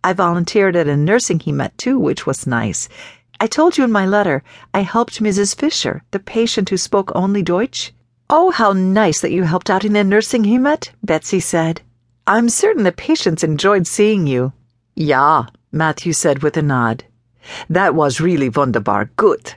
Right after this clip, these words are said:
how you helped Missus Fisher communicate with the nurses when she fell and hurt herself."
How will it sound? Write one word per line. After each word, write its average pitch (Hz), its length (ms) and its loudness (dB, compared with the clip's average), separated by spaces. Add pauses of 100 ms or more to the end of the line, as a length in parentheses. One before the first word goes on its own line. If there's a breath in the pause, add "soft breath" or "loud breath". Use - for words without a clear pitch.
(140)
how 147 140 -2
you 143 180 -2
helped 170 260 -2
Missus 151 340 -2
Fisher 165 280 -2
communicate 175 680 -2
with 139 120 -2
the 139 100 -4
nurses 131 440 -2
when 147 120 0
she 139 180 -4
fell 135 300 0
and 110 100 -2
hurt 131 220 -2
herself." 107 560 -6